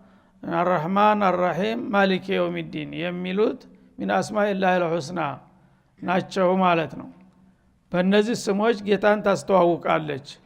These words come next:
ከዛ በኋላ በዚህ መልክ ታስተዋወቀች በኋላ እኛ ከጌታችን ጋር ምን አይነት አላቃ ሊኖረን እንደሚገባ ዋናው የምንገናኝበትን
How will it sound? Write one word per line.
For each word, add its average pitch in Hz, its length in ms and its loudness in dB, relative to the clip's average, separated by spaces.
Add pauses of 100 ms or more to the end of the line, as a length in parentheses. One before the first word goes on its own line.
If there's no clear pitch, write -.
(540)
ከዛ 175 200 -4 (140)
በኋላ 214 320 8 (100)
በዚህ 208 340 2
መልክ 220 300 -2
ታስተዋወቀች 202 880 2
በኋላ 208 400 2 (480)
እኛ 214 220 -8 (140)
ከጌታችን 202 680 -2
ጋር 202 240 4 (340)
ምን 214 200 -2
አይነት 208 320 0
አላቃ 190 340 4 (140)
ሊኖረን 92 460 0
እንደሚገባ 185 680 -4 (840)
ዋናው 208 540 4
የምንገናኝበትን 196 1300 0